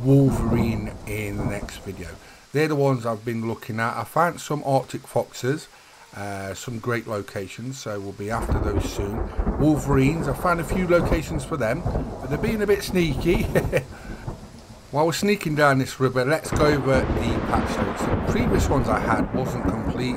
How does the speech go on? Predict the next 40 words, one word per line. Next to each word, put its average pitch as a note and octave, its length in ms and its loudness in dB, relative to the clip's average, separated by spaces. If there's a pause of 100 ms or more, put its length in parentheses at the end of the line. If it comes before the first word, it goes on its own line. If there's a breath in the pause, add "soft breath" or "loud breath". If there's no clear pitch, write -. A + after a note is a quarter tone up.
They A2+ 80 -4
added A#2+ 240 -2
m-, A#2+ 240 -2
some - 240 -2
more C3 160 2
things A2+ 320 -2 (100)
yesterday. D3 520 0
So - 340 -2
let's C3+ 140 -4
go D3 80 -4
over B2+ 140 -2
the - 40 -6
complete C3 400 -2 (100)
patch C3+ 300 0
note A#2+ 220 -4 (360)
update B2 460 -4
list. E3+ 320 -4
So A#2+ 240 -2 (340)
version E3 460 2
one C#3 160 0
point C3 320 -4
two B2 220 -6
six, - 420 -10
this C3+ 160 -10
is A#2 80 -12
for A2+ 320 -8 (320 loud breath)
all C3 140 -2
platforms. C#3+ 720 -4 (280 loud breath)
So C#3+ 200 -4
paid G3 340 -2
D F3 140 -2
L D#3+ 100 0
C, D#3 220 -2
you've E3 160 -6
got C3+ 180 -2
Lintukutu B2+ 760 -2
Reserve, A#2 440 -4
the B2+ 80 -8
new A2+ 180 -4
map. C3+ 300 0